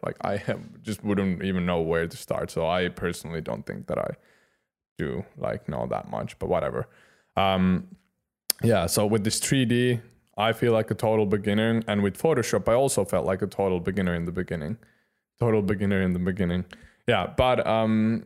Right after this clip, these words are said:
yeah, when I started Photoshop, it used to take me six to nine hours to finish the project. That nowadays would take me, like,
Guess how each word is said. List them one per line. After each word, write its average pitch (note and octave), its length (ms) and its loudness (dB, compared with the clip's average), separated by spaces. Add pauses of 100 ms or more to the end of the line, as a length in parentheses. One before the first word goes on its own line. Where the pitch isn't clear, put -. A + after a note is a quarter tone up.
yeah, A#2+ 240 0
when B2 220 0
I B2+ 100 2
started C#3 320 2
Photoshop, C#3+ 500 2
it B2 100 0
used A#2 180 2
to A#2 60 -4
take A2+ 220 2
me A2+ 140 4
six - 300 -2
to A#2 100 0
nine G#2+ 260 2
hours G#2+ 360 2
to - 80 -4
finish G#2+ 320 2
the - 60 -14
project. A2 680 0 (140)
That G#2 100 2
nowadays G2+ 480 2
would G2+ 120 -2
take F#2+ 240 0
me, F2+ 100 0
like, E2+ 200 0